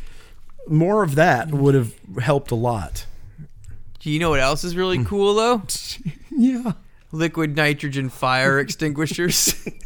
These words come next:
Speaker 1: This is what killed the blob.
Speaker 2: This makes no frickin' sense.
Speaker 1: So, yes.
Speaker 2: So Valerie comes back. Sure.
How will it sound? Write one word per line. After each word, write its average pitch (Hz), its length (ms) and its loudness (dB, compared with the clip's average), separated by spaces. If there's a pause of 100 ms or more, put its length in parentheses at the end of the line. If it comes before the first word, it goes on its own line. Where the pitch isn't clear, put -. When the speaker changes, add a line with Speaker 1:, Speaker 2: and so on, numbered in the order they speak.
(1600)
Speaker 1:
This 127 360 0
is 151 160 -2
what 131 240 -2
killed 151 340 4
the 135 80 6
blob. 120 600 8 (140)
Speaker 2:
This 262 280 0
makes 143 360 0
no 202 400 2
frickin' 165 460 -2
sense. - 460 -8 (640)
Speaker 1:
So, 120 680 0
yes. 92 320 -6
Speaker 2:
So 180 140 -4
Valerie 226 420 2
comes 135 260 -2
back. 110 360 -6 (500)
Sure. - 320 -12